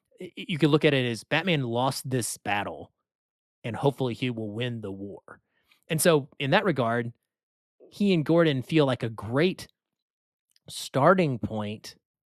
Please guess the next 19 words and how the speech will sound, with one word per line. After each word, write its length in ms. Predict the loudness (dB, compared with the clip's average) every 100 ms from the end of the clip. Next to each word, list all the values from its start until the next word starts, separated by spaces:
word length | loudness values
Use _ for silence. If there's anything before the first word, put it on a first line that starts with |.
| _ _ _ -8
that 100 | -4
have 360 | 0 2 0 -4
a 80 | -4
lot 240 | 0 2
of 200 | 0 -4
potential. 720 | -14 0 2 4 0 -6 -10 _ -20 -12
It's 140 | -2
like 160 | 0 0
a 60 |
new 520 | 2 4 6 6 4 0 _ _ _ _ -6
couple 320 | -2 -2 -4
of 120 | -6 -8
high 300 | -2 2 2
draft 440 | 2 2 2 0
picks 320 | -4 -6 -4 -6
on 120 | -4
your 120 | -4
team 420 | -2 2 4 2
that 160 | 0